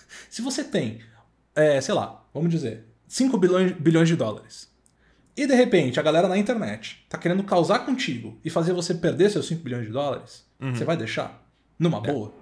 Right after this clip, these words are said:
Speaker 1: Você não vai deixar. Você vai fazer
Speaker 2: Uhum.
Speaker 1: o possível
Speaker 2: Uhum.
Speaker 1: pra não deixar isso acontecer.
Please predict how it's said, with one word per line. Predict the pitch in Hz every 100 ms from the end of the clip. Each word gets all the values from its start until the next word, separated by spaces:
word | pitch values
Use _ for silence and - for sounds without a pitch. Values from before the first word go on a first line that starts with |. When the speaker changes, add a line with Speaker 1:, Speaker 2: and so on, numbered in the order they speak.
| - - _
Speaker 1:
Você | -
não | 320
vai | 165
deixar. | 110 110 -
Você | -
vai | 165
fazer | 202 220
Speaker 2:
Uhum. | 131 120 104 - - -
Speaker 1:
o | 240 262
possível | - 226 - - 214 170 131 151 247 - _ _ 131
Speaker 2:
Uhum. | 131 117 123
Speaker 1:
pra | 311
não | 226 156 160
deixar | 254 - 107
isso | 107
acontecer. | 120 113 139 - 139